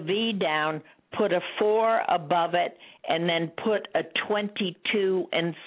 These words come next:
circle it. Because if you have these letters in your name, it means that at some point in your life, wherever these letters arrive, it means there will be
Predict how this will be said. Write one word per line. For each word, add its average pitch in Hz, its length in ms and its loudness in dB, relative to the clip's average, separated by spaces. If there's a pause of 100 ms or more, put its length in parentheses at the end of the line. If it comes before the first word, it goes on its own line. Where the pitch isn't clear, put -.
circle 170 460 2
it. - 220 0 (440)
Because 202 420 0 (300)
if 175 200 0
you 190 180 2
have 220 480 0
these 208 360 2
letters 175 580 2 (160)
in 185 260 0
your 185 160 2
name, 143 460 2 (420)
it - 320 0
means 190 560 2 (460)
that 156 280 0
at 147 220 2 (180)
some 220 300 0 (140)
point 185 360 0
in 180 240 0
your 170 160 2
life, 160 320 2 (100)
wherever 165 460 2
these 175 380 0
letters 160 540 0 (180)
arrive, 147 720 2 (640)
it 151 280 0
means 170 340 -2 (140)
there 165 200 4
will 165 260 2
be 160 240 0